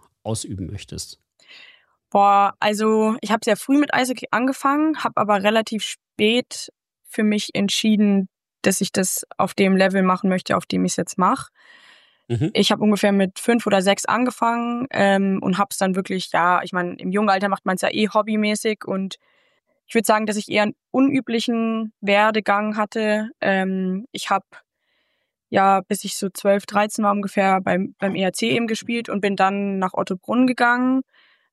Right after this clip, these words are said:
Speaker 2: was ja, ja, tendenziell eher ein Rückschritt war, sag ich mal, aber für mich damals als Mädchen, sag ich mal, die bessere Lösung. Und dann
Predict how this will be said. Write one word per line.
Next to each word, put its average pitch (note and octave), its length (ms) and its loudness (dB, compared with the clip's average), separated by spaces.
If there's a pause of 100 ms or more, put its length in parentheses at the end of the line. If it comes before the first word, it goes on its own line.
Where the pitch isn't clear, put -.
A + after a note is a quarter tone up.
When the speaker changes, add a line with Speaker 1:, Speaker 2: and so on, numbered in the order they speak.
(280)
Speaker 2:
was F#3+ 200 0
ja, F#3 320 4 (880)
ja, F3+ 300 2 (200)
tendenziell G3+ 460 -2
eher G3 220 4
ein F#3 180 0
Rückschritt A#3 520 -4
war, A3 220 4
sag A3 160 2
ich G#3+ 140 -2
mal, G#3+ 240 4
aber F#3+ 200 0
für - 160 -10
mich G#3 280 -4
damals F#3+ 560 0
als F3+ 200 -6
Mädchen, F#3+ 800 -4 (540)
sag F#3 180 -2
ich F#3 100 -4
mal, F#3 120 2
die F#3 100 2
bessere G3 360 2
Lösung. G#3+ 720 4
Und G3 180 2
dann G3 420 4